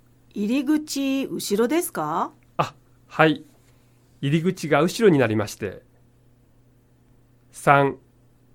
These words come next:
Speaker 1: このデザインの真ん中、赤ですか？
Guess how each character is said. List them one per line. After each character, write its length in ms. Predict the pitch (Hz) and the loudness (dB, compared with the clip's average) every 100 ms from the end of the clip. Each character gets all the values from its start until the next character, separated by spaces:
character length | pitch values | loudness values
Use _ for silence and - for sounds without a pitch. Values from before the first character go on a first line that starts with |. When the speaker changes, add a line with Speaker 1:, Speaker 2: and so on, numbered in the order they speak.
| _ _ _ _ | _ _ _ _
Speaker 1:
こ 160 | - 208 | -10 -4
の 160 | 277 | -2
デ 140 | 311 302 | 0 2
ザ 180 | 349 | 4
イ 80 | 370 | 4
ン 80 | 294 | 4
の 100 | 190 | 2
真 180 | 185 185 | 2 2
ん 100 | 202 | 0
中、 500 | 196 196 202 196 - _ | 0 -2 -2 -2 -4 _
赤 360 | 196 277 381 349 | -2 0 0 0
で 140 | 180 | -2
す 120 | - | -6
か？ 400 | - - 180 330 | -12 -8 -6 -6